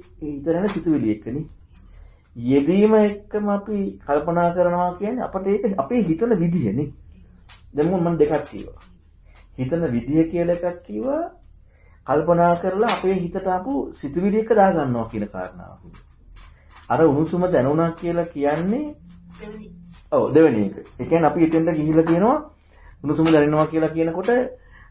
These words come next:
Speaker 1: අ, මානසික සංකල්ප. ඒ කියන්නේ ඒක අපේ අත්දැකීම.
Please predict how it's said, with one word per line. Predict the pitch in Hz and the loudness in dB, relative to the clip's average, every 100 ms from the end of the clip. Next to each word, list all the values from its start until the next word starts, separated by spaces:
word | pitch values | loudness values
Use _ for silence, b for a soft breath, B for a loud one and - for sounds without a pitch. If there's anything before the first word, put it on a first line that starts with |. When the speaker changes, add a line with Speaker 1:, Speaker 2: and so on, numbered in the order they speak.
| - - | -20 -10
Speaker 1:
අ, | 57 57 55 - - - - - - - _ - | -6 -6 -8 -12 -20 -20 -20 -20 -20 -20 _ -18
මානසික | - 131 147 175 180 | -2 2 2 2 0
සංකල්ප. | 180 147 147 - | 0 -2 0 -2
ඒ | 139 | -2
කියන්නේ | 190 156 | 0 0
ඒක | 156 | 0
අපේ | 151 196 160 | 0 4 2
අත්දැකීම. | 139 143 - 95 | 2 -2 -2 -12